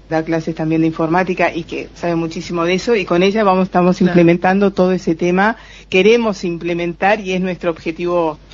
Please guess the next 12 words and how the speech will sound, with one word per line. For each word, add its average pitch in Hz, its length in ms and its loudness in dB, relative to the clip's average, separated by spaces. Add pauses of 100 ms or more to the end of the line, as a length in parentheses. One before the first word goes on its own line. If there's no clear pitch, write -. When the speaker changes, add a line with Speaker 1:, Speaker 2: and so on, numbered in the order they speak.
(260)
Speaker 1:
no 165 260 -2
tan 165 300 -8
lejano, 180 380 -2
esperemos, 180 640 0 (260)
de 170 180 0
tener 175 320 2
una 180 180 0
biblioteca, 160 1040 -2
este, 143 680 -10 (180)
electrónica 156 680 -4
también 143 320 -12
virtual. 156 440 -8